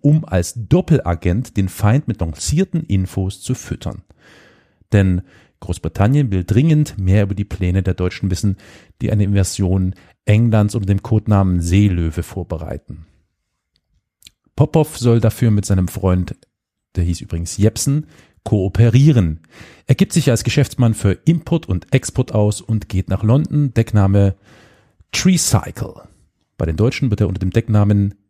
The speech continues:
Iwan geführt und Popow gibt sich als Partylöwe, der mit Geld um sich wirft und die Damen betört. Die Deutschen schicken ihn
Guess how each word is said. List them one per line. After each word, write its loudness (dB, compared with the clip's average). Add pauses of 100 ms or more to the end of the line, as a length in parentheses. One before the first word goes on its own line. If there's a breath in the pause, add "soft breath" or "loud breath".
(160)
Iwan 2
geführt -4 (440)
und -8
Popow 0
gibt -4
sich -4
als -12
Partylöwe, 0
der -2
mit -10
Geld 2
um -2
sich -6
wirft -4
und -8
die -6
Damen 2
betört. -2 (800 soft breath)
Die -16
Deutschen 0 (160)
schicken -4
ihn 0